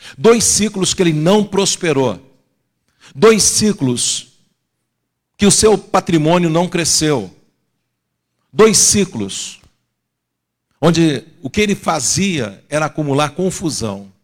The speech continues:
Nós não vamos ter resultado novo na nossa vida fazendo a mesma coisa.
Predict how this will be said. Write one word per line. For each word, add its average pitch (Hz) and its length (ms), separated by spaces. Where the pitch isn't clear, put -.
Nós 143 220
não 170 100
vamos 160 220
ter 151 180
resultado 131 520
novo 123 260
na 113 60
nossa - 200
vida 107 220
fazendo 117 340
a 110 60
mesma 104 260
coisa. 90 500